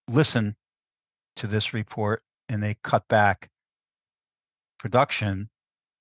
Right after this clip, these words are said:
and, um, the market, re-, I mean, they, uh, they, they kinda, like, were the only ones that saw maybe a softening demand or demand numbers that weren't gonna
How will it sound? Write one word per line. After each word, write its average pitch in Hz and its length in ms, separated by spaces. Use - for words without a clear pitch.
and, 98 500
um, 101 520
the 107 80
market, 110 380
re-, 113 360
I 113 40
mean, 117 140
they, 117 180
uh, 127 80
they, 127 220
they 127 100
kinda, 156 260
like, 110 200
were 113 160
the 110 140
only 120 200
ones 110 440
that 107 280
saw 113 640
maybe 104 280
a 101 60
softening 101 600
demand 101 380
or 95 160
demand 101 500
numbers 95 380
that - 160
weren't 101 160
gonna 95 280